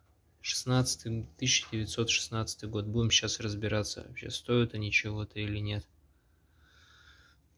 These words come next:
Ну, вот такая вот закупка. Сейчас лето, многие поуезжали, поэтому без особых, может быть, раритетов, но тоже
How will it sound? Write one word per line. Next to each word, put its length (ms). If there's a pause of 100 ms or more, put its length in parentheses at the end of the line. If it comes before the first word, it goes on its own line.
(420)
Ну, 100
вот 140
такая 320
вот 100
закупка. 600 (2250)
Сейчас 440
лето, 500 (260)
многие 320
поуезжали, 840 (880)
поэтому 520 (960)
без 400
особых, 500
может 280
быть, 160
раритетов, 680
но 160
тоже 500